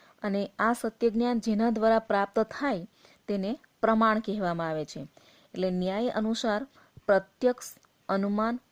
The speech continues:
ઉપમાન અને શબ્દ એ ચાર પ્રમાણો છે. ન્યાયના મતે આત્મા શરીર અને મનથી ભિન્ન છે. ન્યાય દર્શનની અંદર આપણે જોઈએ તો ન્યાયના મતે આત્મા,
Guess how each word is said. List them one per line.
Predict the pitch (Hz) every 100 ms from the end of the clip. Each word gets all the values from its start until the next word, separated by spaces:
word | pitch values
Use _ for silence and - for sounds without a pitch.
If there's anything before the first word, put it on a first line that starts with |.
| _ 208
ઉપમાન | 185 220 208 160 - _
અને | 196 208 - -
શબ્દ | 185 175 - - _ 185
એ | 190 233 _ _
ચાર | - 208 226
પ્રમાણો | - 180 175 175 185 285 _ _
છે. | - 165 147 _ - _ _ _ _ _ 196
ન્યાયના | 190 202 208 247
મતે | 247 240 254
આત્મા | - 190 - 220 240 277 - - -
શરીર | 202 233 254
અને | 214 214
મનથી | 196 185 208 226 226 226
ભિન્ન | 220 190 208 196
છે. | 175 - - - _ - -
ન્યાય | 196 190 220
દર્શનની | 220 226 226 214
અંદર | 208 214 208 269 - - 170
આપણે | 196 196
જોઈએ | 262 294 202 190 _ _
તો | 226 202 254 _ 202
ન્યાયના | 202 214 226 254 247
મતે | 190 185 180 - - -
આત્મા, | 180 180 220 247 311